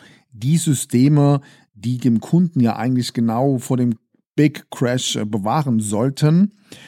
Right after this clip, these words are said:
um dann letztendlich cleverer zu investieren, und zwar komplett automatisiert und maschinell. Auch die Systeme haben komplett versagt.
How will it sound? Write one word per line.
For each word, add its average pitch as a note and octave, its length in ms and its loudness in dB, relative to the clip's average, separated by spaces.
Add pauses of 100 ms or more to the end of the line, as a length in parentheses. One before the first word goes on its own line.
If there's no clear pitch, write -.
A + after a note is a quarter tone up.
(200)
um A#2 160 -4
dann B2+ 200 2
letztendlich A#2+ 420 -4
cleverer B2+ 340 0
zu C3+ 120 -4
investieren, C3+ 640 0
und A#2+ 140 0
zwar B2 200 -2
komplett B2+ 500 -2
automatisiert C3 1080 -2
und A#2 240 -2
maschinell. A2+ 640 0
Auch A#2 180 -4
die C#3 220 -4
Systeme B2+ 640 2 (300)
haben A#2 360 -4
komplett A2 560 -4 (220)
versagt. A2+ 840 -2